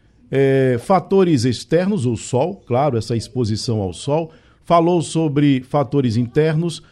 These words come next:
o tabagismo e tudo mais que pode, é, é, nos colocar nessa situação de contrair o câncer, de desenvolver o câncer. Agora, eu pergunto o seguinte, doutora Maria Tayane:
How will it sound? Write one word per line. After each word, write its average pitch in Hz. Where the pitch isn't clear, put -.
o 110
tabagismo 110
e 104
tudo 113
mais 117
que 120
pode, 110
é, 113
é, 110
nos 113
colocar 127
nessa 143
situação 123
de 117
contrair 120
o 113
câncer, 123
de 104
desenvolver 117
o 110
câncer. 123
Agora, 233
eu 214
pergunto 220
o 202
seguinte, 156
doutora 131
Maria 123
Tayane: 117